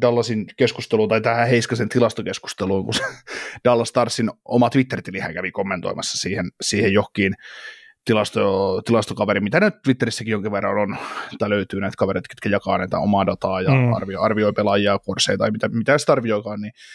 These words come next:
Speaker 1: niin sit <laughs> Starsin tosiaan Twitter-tili kävi kommentoimassa siihen, että, että koska tilastoihmiset ymmärtää sen, että, että kaikki tilastot, mitä annetaan jostain pelaajasta, niin ei välttämättä kerro sitä, mit-, mikä vaikutus sillä pelaajalla on sit kaikkeen muuhun, mitä se kentä-, muihin pelaajiin, mitä se kentällä tapahtuu.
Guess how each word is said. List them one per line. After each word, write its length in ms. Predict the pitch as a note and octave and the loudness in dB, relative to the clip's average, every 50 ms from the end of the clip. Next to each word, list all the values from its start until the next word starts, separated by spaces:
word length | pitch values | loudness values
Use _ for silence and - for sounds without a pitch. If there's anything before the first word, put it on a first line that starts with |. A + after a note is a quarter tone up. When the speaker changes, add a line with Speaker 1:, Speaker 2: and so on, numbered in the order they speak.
| - - - _ _ | -20 -20 -20 _ _
Speaker 1:
niin 80 | - A2+ | -4 -2
sit 120 | A#2 A#2+ - | 0 0 0
<laughs> 220 | - - A2 - | -2 -4 -4 -4
Starsin 480 | - - - C3+ B2+ A#2+ - - A#2+ A2+ - _ _ _ - - - - | -4 -2 0 0 0 0 0 -4 -4 -4 -6 _ _ _ -20 -20 -12 -6
tosiaan 240 | - C3 A#2+ B2+ A#2 | -2 2 2 2 2
Twitter-tili 460 | A#2 B2+ B2+ - A2+ A2 - A2+ A2 | 2 0 -2 -2 -6 -4 -2 -2 0
kävi 160 | G#2+ A2 A#2 | 0 0 0
kommentoimassa 540 | A2 - B2 A#2+ A2+ G#2 - G2+ G2+ G#2 - | 2 4 4 4 4 2 0 -2 -2 0 0
siihen, 200 | - A#2 A2 A2+ | 2 2 2 0
että, 200 | A2 - - - - - - - - - - - - - - | -2 -2 -4 -4 -4 -6 -14 -18 -18 -18 -18 -20 -18 -8 -2
että 160 | - A2+ - A2+ | -2 -2 0 2
koska 240 | C#3 D#3+ - - | 0 0 0 0
tilastoihmiset 540 | C3+ C#3 C#3+ C#3+ B2+ - B2 A#2+ A#2+ - - | 0 2 2 2 4 4 2 2 2 2 2
ymmärtää 360 | B2+ B2 A#2 A2 A2 A2+ G#2+ | 2 4 4 4 4 2 2
sen, 200 | G#2 - A#2+ A2+ | 4 4 4 4
että, 300 | G#2+ G2+ - - A2 G#2 | 4 2 2 2 4 4
että 100 | G#2 - | 4 4
kaikki 240 | - C3 B2 B2+ - | 2 0 2 2 2
tilastot, 400 | A2 A#2+ A#2+ A#2 G#2+ - - F#2+ - - _ - - - - G2 G2+ F2 G#2+ G#2+ | 2 4 4 4 2 0 -4 -10 -10 -12 _ -20 -20 -16 -14 -14 -12 -8 -6 -6
mitä 200 | A2 G2+ A2 A2+ | -4 0 2 2
annetaan 220 | A#2+ A#2+ A2 A2 G#2+ | 4 4 4 2 2
jostain 200 | G#2 - B2+ A2 | 2 0 0 4
pelaajasta, 500 | B2 A#2+ A#2+ A2+ G#2+ G2+ - - - G#2+ | 4 4 6 4 4 2 -2 -4 -4 -2
niin 120 | G#2+ G#2+ | 2 2
ei 80 | A2+ A#2 | 4 4
välttämättä 320 | A2+ A2 - A2+ A#2 A#2+ | 2 0 0 -4 -4 0
kerro 200 | A2+ B2+ A#2+ A2+ | 0 0 0 0
sitä, 280 | - - B2+ G#2+ A#2+ A2 | -2 -2 0 0 0 0
mit-, 180 | A2 G#2+ - - | 0 -2 -4 -6
mikä 200 | A#2+ A#2 - A#2 | -4 0 2 2
vaikutus 380 | B2+ C3 B2+ A2+ A2+ - - - | 4 4 2 2 -2 -4 -6 -4
sillä 120 | - G#2+ | -4 0
pelaajalla 440 | - - A#2+ A#2 A2 G#2 F#2+ F#2+ F#2+ | 2 4 4 4 4 2 2 0 -2
on 60 | G#2 | -2
sit 100 | - - | -2 -2
kaikkeen 320 | - B2 A#2+ - - B2 | -2 -2 0 2 2 2
muuhun, 340 | C3 D3 D3 C3+ C3 A2 G#2 | 4 6 4 4 4 0 -2
mitä 160 | F#2 - - | -4 -6 -8
se 160 | - - A2 G2 | -4 -4 -2 -2
kentä-, 280 | G#2+ G#2+ G#2 - - - | -2 -2 -2 -2 2 4
muihin 280 | D3 D#3+ D3 B2 A#2 - | 6 6 6 6 4 2
pelaajiin, 340 | G2+ G2 F#2 F2+ F2 E2 | 0 -4 -4 -6 -8 -10
mitä 160 | E2+ F#2 - - | -12 -10 -8 -8
se 160 | - - G2 | -6 -6 -4
kentällä 300 | - G2+ F#2+ F#2+ G2 F#2+ | -4 -4 -6 -6 -12 -10
tapahtuu. 480 | - G2+ F#2+ G#2+ - _ - F#2 - | -8 -2 -4 -4 -4 _ -12 -12 -12